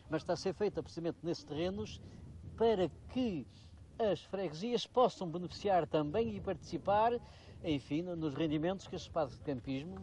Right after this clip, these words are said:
e o Parque de Campismo de Entramos Rios têm. É um parque de campismo para cerca de quatrocentas pessoas, poderá efetivamente, com a procura que o Parque Nacional neste momento já tem e uma procura que tenderá a aumentar cada vez mais, conforme vai sendo mais conhecido e vai sendo mais apreciado,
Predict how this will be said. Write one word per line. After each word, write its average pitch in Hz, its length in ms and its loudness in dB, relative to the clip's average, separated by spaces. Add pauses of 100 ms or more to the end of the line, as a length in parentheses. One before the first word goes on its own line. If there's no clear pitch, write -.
(340)
e 131 60 -6
o - 40 -6
Parque 135 180 -2
de 147 80 -2
Campismo 131 180 -6
de 127 60 -6
Entramos 123 180 -10
Rios 139 160 -8
têm. - 120 -18 (100)
É 196 40 -6
um 190 60 -4
parque 160 220 -2
de 165 60 0
campismo 147 240 -8
para 147 100 -4
cerca 156 300 -4
de 127 60 -8
quatrocentas 139 460 -6
pessoas, 160 540 -6 (260)
poderá 170 420 2
efetivamente, 139 1000 -4
com - 120 -2
a 170 60 4
procura 165 720 0 (120)
que 135 80 -8
o 127 40 -10
Parque 165 360 0
Nacional 151 400 -2
neste 139 260 -6
momento 143 180 -8
já 139 140 -4
tem 156 320 -4 (280)
e 131 40 -10
uma 135 120 -2
procura 147 400 0
que - 100 -12
tenderá 156 640 0 (280)
a 143 60 0
aumentar 143 500 2
cada 127 220 -4
vez 110 180 -6
mais, 143 240 -8
conforme 127 340 -8
vai 123 120 -8
sendo 131 180 -8
mais 127 180 -10
conhecido 131 420 -8
e - 20 -10
vai 120 100 -10
sendo 113 200 -16
mais 110 200 -12
apreciado, 175 640 -4